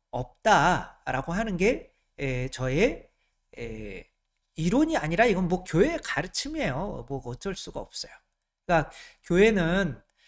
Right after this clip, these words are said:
성경으로 구원받는 게 아닌데 이제 개신교의 어떤 그런 것이 너무 세가지고 개신교는 이제 성경만으로 구원에 이를 수 있다 이렇게 생각을 하잖아요. 근데 이제,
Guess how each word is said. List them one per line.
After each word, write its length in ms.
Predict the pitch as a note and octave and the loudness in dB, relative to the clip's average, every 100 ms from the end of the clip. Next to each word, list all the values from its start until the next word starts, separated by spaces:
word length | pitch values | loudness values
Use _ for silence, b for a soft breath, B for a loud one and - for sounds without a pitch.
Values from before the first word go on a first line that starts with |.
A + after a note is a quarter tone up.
| b b | b b
성경으로 600 | - B3+ C#4+ C4 A3 G#3 | -6 2 4 4 2 2
구원받는 520 | F3+ E3 D#3+ D3+ D3+ | 2 2 0 -2 -2
게 60 | D3+ | -4
아닌데 500 | C3+ D3+ D3+ C3 A3 | -4 -6 -2 -2 -2
이제 160 | E3+ | -4
개신교의 2000 | - C#3+ D3 B3 C4 A#3 A3+ G#3 F#3+ F3 F3 _ _ _ _ - G3+ B3 C4+ - - | -4 -2 -2 -2 -2 2 4 6 6 2 -4 _ _ _ _ 2 6 6 4 -2 -8
어떤 960 | D3+ D#3 - E3 D#3+ D#3 D3+ D3 C#3+ C#3+ | -8 -6 -2 0 0 -2 -4 -4 -4 -6
그런 960 | - D#3+ E3 D#3+ D#3 D3+ D3 D3 C#3+ C#3+ _ _ _ _ _ _ _ | -4 0 4 4 2 0 -2 -4 -4 -8 _ _ _ _ _ _ _
것이 300 | - F3+ E3 | 0 2 2
너무 480 | D3 C3 D3 E3 B3 | 0 0 2 2 2
세가지고 480 | - B3+ G#3+ F3 C3+ | 2 2 2 2 -2
개신교는 540 | - D3+ G3+ F3 D#3+ | -2 0 2 2 0
이제 320 | D3 D3 C3+ - | 0 2 0 -2
성경만으로 840 | - B3 C4+ C4+ B3+ B3 A#3 A#3+ | -8 -4 2 2 4 2 2 2
구원에 300 | A#3 F3+ F3 | 2 -2 0
이를 160 | D#3 D#3+ | 0 -2
수 160 | - C3+ | -4 -8
있다 600 | - C#3 B2+ F#3 C3+ - | -4 0 2 2 0 -2
이렇게 640 | C#3+ B2+ - D3+ C#3+ C3 B B B B | -2 -2 -2 -2 0 -2 B B B B
생각을 460 | - A#3+ A#3 F#3 E3+ | -8 -2 0 2 0
하잖아요. 800 | A3 A#3 E3 A#2+ A#2 B2+ B2+ A#2+ _ _ _ B B B B | 0 0 0 -2 -4 -4 -6 -8 _ _ _ B B B B
근데 140 | G#3+ | 0
이제, 380 | F#3 F3 D#3 | 4 4 2